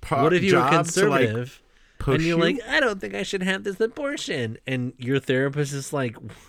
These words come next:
Speaker 2: <laughs> "Well, they should never have overturned Roe v. Wade." But you, like,
Speaker 1: Well, that's not
Speaker 2: don't
Speaker 1: necessarily
Speaker 2: agree with
Speaker 1: what it
Speaker 2: that?
Speaker 1: is. It could just be well, you know, I value life at conception or whatever.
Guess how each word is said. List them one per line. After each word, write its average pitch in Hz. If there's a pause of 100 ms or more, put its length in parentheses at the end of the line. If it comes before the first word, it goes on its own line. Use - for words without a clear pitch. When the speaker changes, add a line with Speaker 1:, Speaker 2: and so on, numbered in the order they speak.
(100)
Speaker 2:
<laughs> -
"Well, 95 (640)
they 113
should 113
never 110
have 98
overturned 104
Roe 92
v. 90
Wade." 92 (340)
But 123
you, 117
like, 110 (520)
Speaker 1:
Well, 175
that's 190
not 190
Speaker 2:
don't -
Speaker 1:
necessarily 165
Speaker 2:
agree 143
with 135
Speaker 1:
what 143
it -
Speaker 2:
that? 226
Speaker 1:
is. 131
It 123
could 131
just 110
be 101 (500)
well, 92
you 98
know, 78 (500)
I 92
value 85 (400)
life 82
at 85 (640)
conception 90
or 80
whatever. 76